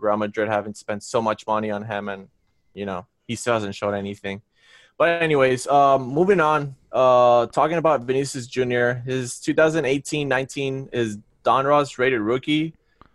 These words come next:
His base selling for ten dollars. I feel like that's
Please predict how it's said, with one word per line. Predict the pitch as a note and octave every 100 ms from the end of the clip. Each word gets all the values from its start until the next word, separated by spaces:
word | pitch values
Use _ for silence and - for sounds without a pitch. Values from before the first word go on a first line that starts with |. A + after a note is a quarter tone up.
| _
His | A#2+ A2
base | A2+ A#2+ C3+
selling | - B2+ B2
for | A#2
ten | G#2 C3 A#2+
dollars. | G2+ G#2 C3+ C#3+ - -
I | - A2+
feel | D3
like | D#3 C3+ G#2+
that's | A#2 A#2+ - - -